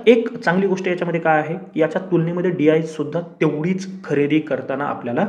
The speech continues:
पाहायला मिळतात. पण इथे काही लिमिटेशन्स आहेत हे लक्षात घ्या की, अ, म्युच्युअल फंड बाय करतायत किंवा बँका बाय करतायत किंवा इतर मोठे इन्व्हेस्टर बाय करतायत, पण त्यांनाही काही लिमिटेशन्स आहेत. जर एफआयचं सेलिंग थांबलं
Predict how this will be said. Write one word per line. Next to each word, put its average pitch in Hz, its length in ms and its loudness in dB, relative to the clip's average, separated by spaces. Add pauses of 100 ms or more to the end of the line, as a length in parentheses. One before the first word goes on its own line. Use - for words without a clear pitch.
(380)
पाहायला 131 320 0
मिळतात. 123 320 -4 (340)
पण 180 120 2 (180)
इथे 185 440 -4
काही 151 380 -8
लिमिटेशन्स 151 560 -2
आहेत 120 220 -6
हे 147 140 -6
लक्षात 127 240 -4
घ्या - 160 -10 (380)
की, 202 240 0
अ, 139 140 2
म्युच्युअल 160 320 0
फंड 165 120 2
बाय 135 180 0
करतायत 135 300 -6
किंवा 135 280 -4
बँका 139 180 -6
बाय 139 120 -2
करतायत 131 300 -4
किंवा 131 300 -2
इतर 160 200 2
मोठे 139 240 -6
इन्व्हेस्टर 139 300 -8
बाय 127 160 -2
करतायत, 120 300 -6 (420)
पण 160 60 -2
त्यांनाही 151 520 -6
काही 147 320 -4
लिमिटेशन्स 135 540 -4
आहेत. 113 180 -10
जर 147 300 0
एफआयचं 139 460 -4
सेलिंग 123 400 -4
थांबलं 117 280 -6